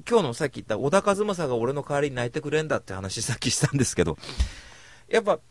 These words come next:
本とか芸術が代わりにその悲しみとか苦しみってものをこう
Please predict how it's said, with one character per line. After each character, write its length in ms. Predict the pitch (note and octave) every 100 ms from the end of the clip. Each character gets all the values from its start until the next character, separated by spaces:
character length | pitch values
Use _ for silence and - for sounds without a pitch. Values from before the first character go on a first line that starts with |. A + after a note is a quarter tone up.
| - - - -
本 440 | - D#4 F4+ D4 G3+
と 140 | D3
か 100 | A#2+
芸 240 | G#2+ G#3 A3+
術 200 | A3 B3
が 100 | A3+
代 180 | E3+
わ 140 | F#3 G#3
り 140 | A3
に 180 | B3 B3+
そ 140 | F3+
の 300 | D#3+ C#3+ C3 -
悲 240 | - G3+ G#3+
し 160 | A3+
み 120 | A3+ A3
と 140 | G#3+
か 300 | C#3+ G#2+ E2+ - -
苦 260 | E3+ G3
し 140 | - G3+
み 120 | -
っ 40 |
て 160 | - G#3+
も 160 | G#3+
の 200 | A3 F#3
を 60 | A#2
こ 280 | - G2+
う 20 | -